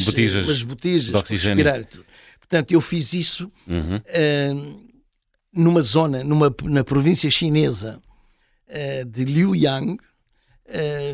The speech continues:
Speaker 2: que apanha uma parte do, do, dos Himalaias, e que os chineses, depois daquele filme, eh, sobre o Shangri-La, não é? Eles criaram lá uma cidade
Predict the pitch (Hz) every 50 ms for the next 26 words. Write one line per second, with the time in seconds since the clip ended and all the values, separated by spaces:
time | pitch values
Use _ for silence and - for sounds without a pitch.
0 | 120 - - - - 165 151 147 - - 165 160 156 147 139 - - 151 131 -
1 | - - 139 135 135 127 123 117 110 120 120 117 113 113 113 113 113 113 113 113
2 | 117 117 113 - - 120 117 117 135 131 120 143 147 143 131 127 120 120 117 113
3 | 120 139 165 - - - - _ _ _ _ _ _ - - 160 156 147 - -
4 | 190 196 190 185 160 - - - 240 202 196 185 170 135 113 - - - - -
5 | - - - - - - 170 143 147 151 - - 156 135 - - - 170 165 147
6 | 139 123 120 117 123 135 - _ _ _ _ _ _ _ _ _ _ _ _ -
7 | - - - - - 67 67 - - 127 120 - - - - 160 143 135 135 -
8 | - 170 156 147 143 139 143 143 139 135 135 139 139 123 110 - - 120 123 135
9 | 135 135 190 208 156 - _ _ _ _ _ _ _ _ _ 165 151 151 156 160
10 | 151 - - - 175 160 156 156 160 156 151 151 151 147 147 147 151 135 - -
11 | 151 135 135 135 139 120